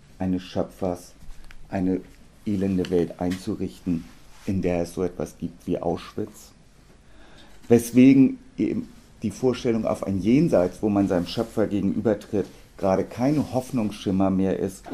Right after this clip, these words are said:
sondern im Gegenteil eigentlich eine ziemlich erschreckende Vorstellung. Welchem bösartigen, sadistischen alten Mann werde ich da eigentlich gegenüberstehen? Und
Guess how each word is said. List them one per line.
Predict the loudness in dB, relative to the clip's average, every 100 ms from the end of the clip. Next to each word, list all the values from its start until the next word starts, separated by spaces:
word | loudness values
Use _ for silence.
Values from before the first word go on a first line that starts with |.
| -10
sondern | -4 0 0
im | 0 0
Gegenteil | 0 0 0 -2 -2
eigentlich | -2 -6 -4
eine | -6 -6
ziemlich | -6 -6 -6
erschreckende | -14 -10 -8 -4 -6
Vorstellung. | -6 -6 -6 -6 -6 -2 -2 -4 -10 -20 -20 -20 -20 -20 -20 -20 -4
Welchem | 0 2 0 -2
bösartigen, | 0 0 0 -2 0 0 0 -2
sadistischen | -2 -4 -2 -6 -6 -8 -6 -6 -6
alten | -4 -4 -4
Mann | -6 -4 -6 -8 -12 -10
werde | -10 -10
ich | -8
da | -8
eigentlich | -6 -10 -12 -10
gegenüberstehen? | -8 -6 -6 -8 -8 -14 -12 -12 -16 -20 -20 -20 -20 -20 -20 -20 -20 -20 -20 -20 -20 -20 -20 -20 -20 -20 -20 -20 -20 -20 -20 -20 -20 -20 -20 -20 -20 -20 -20 -20 -20 -20 -20 -20 -20 -20 -20 -14 4
Und | 8 10 8